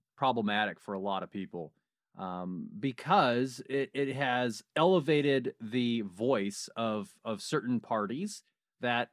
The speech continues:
that really divide us, right? And on, on various topics in various ways, of course.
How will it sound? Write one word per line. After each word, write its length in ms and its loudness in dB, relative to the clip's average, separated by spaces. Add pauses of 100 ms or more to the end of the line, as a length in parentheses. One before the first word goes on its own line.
(100)
that 180 2
really 220 0
divide 460 0
us, 360 -8
right? 420 -6
And 340 0
on, 180 0
on 500 0 (180)
various 600 0 (120)
topics 580 -2
in 180 -4
various 480 -2
ways, 340 -2
of 140 -10
course. 520 -8